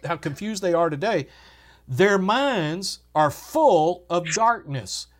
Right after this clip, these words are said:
They wander far from the life of God because they have closed their minds and hardened their hearts against him."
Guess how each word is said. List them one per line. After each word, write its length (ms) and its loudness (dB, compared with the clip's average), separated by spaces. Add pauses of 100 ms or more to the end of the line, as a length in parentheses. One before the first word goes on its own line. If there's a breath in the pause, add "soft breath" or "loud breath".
(160)
They 220 0
wander 560 0
far 520 2
from 260 -4
the 80 0
life 400 -2
of 180 -2
God 480 0
because 380 -4
they 120 -2
have 200 -4
closed 680 -2
their 180 -2
minds 680 -6 (280 soft breath)
and 240 -6
hardened 600 -2
their 180 -6
hearts 640 -2 (320 soft breath)
against 560 -4
him." 320 -10